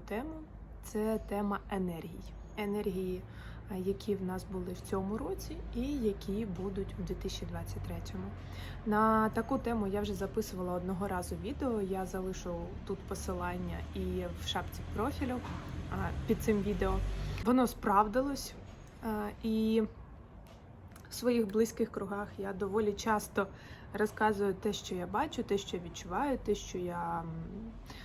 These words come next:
можу, м, проаналізувати якось, е, з вигляду того,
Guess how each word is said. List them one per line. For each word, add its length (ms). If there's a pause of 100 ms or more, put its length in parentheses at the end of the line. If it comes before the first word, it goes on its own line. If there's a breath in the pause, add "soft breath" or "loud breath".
(160 loud breath)
можу, 760 (300)
м, 360 (720)
проаналізувати 920
якось, 640
е, 380
з 80
вигляду 400
того, 420